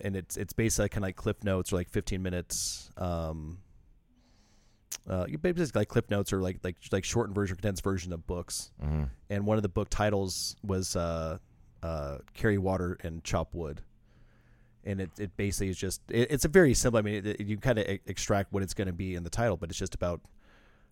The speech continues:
Speaker 1: um, finding the pleasure in the mundane, you know?
Speaker 2: Mm-hmm.
Speaker 1: Um, you know, like, when I was, like, mopping the brewery that I used to work at, um, one of my favorite things to do in the day, and it was, like, my most calming thing was just mopping the floor.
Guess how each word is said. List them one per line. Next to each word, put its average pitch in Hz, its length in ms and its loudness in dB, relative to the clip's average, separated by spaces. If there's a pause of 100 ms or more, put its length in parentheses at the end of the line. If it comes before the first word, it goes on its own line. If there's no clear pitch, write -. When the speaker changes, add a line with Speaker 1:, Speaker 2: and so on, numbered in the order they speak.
(140)
Speaker 1:
um, 90 360 0
finding 113 240 4
the 104 80 0
pleasure 101 300 2
in 92 60 0
the 92 40 -2
mundane, 87 480 -4 (260)
you 87 80 -6
know? 82 240 -6 (140)
Speaker 2:
Mm-hmm. 78 480 -2
Speaker 1:
Um, 90 440 -6 (680)
you 107 80 -2
know, 107 60 4
like, 104 100 4
when 107 120 2
I - 20 6
was, 104 140 4
like, 98 180 0
mopping 104 500 0
the 95 60 -2
brewery 101 320 2
that 90 140 0
I 92 40 -2
used 90 200 -4
to 95 40 -4
work 90 240 -4
at, 87 360 -4 (560)
um, 85 420 -2
one 101 120 2
of 98 40 2
my 95 100 4
favorite 92 420 -2
things 92 240 -8
to 92 100 -6
do 90 400 -6
in 92 100 -6
the 90 80 -6
day, 95 260 -4
and 90 100 -6
it 82 80 -6
was, 87 120 -6
like, 87 140 -8
my 90 80 -4
most 90 240 -2
calming 87 300 -4
thing 95 180 -2
was 85 100 -4
just 87 180 -4
mopping 82 280 -2
the 80 80 -4
floor. 87 320 -4